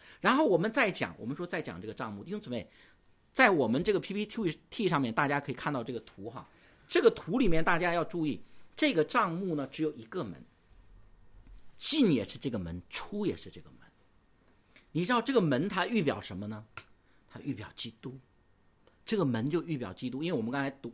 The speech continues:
我给大家读了约翰福音十章十节。其实那在前面主耶稣也讲说：“我就是羊的门。”所以进账目的人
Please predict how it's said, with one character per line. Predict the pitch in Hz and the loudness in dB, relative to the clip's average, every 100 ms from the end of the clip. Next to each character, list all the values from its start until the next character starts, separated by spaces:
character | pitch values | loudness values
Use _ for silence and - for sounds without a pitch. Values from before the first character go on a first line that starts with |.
| - | -10
我 | 113 135 | -6 -6
给 | 117 | -4
大 | 131 | -4
家 | 123 | -4
读 | 127 110 | -6 -6
了 | 113 | -4
约 | 131 | -4
翰 | 135 117 | -4 -4
福 | 127 | -6
音 | 123 127 - - - | -6 -8 -18 -20 -8
十 | - 131 | -4 -2
章 | 131 127 | 0 0
十 | 131 - 107 | -2 -6 -8
节。 | 110 90 - - - | -10 -12 -12 -16 -8
其 | - 190 | 0 0
实 | - 139 156 - - | 2 -2 -4 -10 -16
那 | - 185 147 | -2 0 0
在 | 185 | -2
前 | 156 - 131 | -2 0 2
面 | 175 135 | 2 0
主 | 110 | 0
耶 | 127 | 0
稣 | 135 131 | 0 0
也 | 117 | -2
讲 | 98 | -4
说 | 82 110 90 | -6 -10 -10
：“我 | |
就 | 82 117 | -14 -14
是 | 123 | -14
羊 | 107 87 101 | -16 -16 -14
的 | 95 | -14
门。” | 85 80 - _ _ _ _ _ | -16 -20 -20 _ _ _ _ _
所 | - | -2
以 | 190 | 0
进 | - 262 208 | 2 4 6
账 | 226 190 | 4 2
目 | 196 165 | 0 -2
的 | |
人 | 117 120 | 0 0